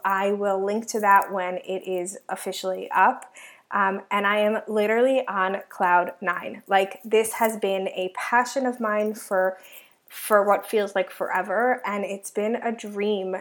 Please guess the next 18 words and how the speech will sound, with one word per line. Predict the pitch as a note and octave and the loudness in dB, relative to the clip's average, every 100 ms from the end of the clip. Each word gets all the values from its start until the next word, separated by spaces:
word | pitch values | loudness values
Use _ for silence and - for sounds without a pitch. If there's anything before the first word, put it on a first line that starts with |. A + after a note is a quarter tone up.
| - - | -10 -12
that | G#3+ G3 F#3+ - | 0 4 4 2
is | G3+ - | -4 -8
finally | - - G#3 G#3+ G#3+ G#3 | -10 -8 -4 -2 0 -4
coming | G3+ G3+ F#3+ F#3+ F#3 | -4 -6 -4 -4 -6
to | - | -10
fruition. | F#3 - F3 F#3 F#3 - - - - - | -10 -4 0 0 -2 -8 -10 -14 -16 -2
Like, | F#3+ F#3+ F#3 - - _ _ _ | 0 0 -2 -12 -20 _ _ _
I | - | -10
can't | G3+ - A3 A3+ | -8 -6 -2 0
even | B3 B3+ | 2 2
explain | B3 - - G3+ F#3+ G#3 A#3 B3 - | 0 -4 -4 -2 0 0 -2 -4 -8
how | - - G3 G3 | -10 0 2 2
excited | G3 - G3 G3 G3 G3 G3+ - _ _ - | 0 -4 -2 -2 -2 -2 -4 -12 _ _ -6
I | G3+ | -4
am | G3 G3 F#3+ G3 G3 | -2 -2 -2 -4 -8
for | - G3+ | -4 -2
this | F#3+ F#3 - | 0 -2 -4
year | G#3 G3 A3 A#3+ | -2 2 4 4